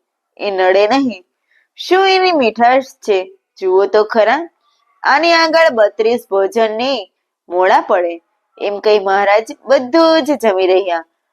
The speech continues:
અને પછી તુરંત જ જવા માટે રજા માગી અને હાલતા થયા. સમય વીતતા મહારાજે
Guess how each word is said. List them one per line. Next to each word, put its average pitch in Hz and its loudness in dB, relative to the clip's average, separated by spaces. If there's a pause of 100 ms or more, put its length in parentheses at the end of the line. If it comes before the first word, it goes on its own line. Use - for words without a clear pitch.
(140)
અને 196 0
પછી 185 0
તુરંત 220 0
જ 240 2
જવા 180 2
માટે 214 -4 (340)
રજા 190 0
માગી 202 -2 (240)
અને 202 -4
હાલતા 170 -2
થયા. 160 -4 (1200)
સમય 359 2
વીતતા 320 0
મહારાજે 196 0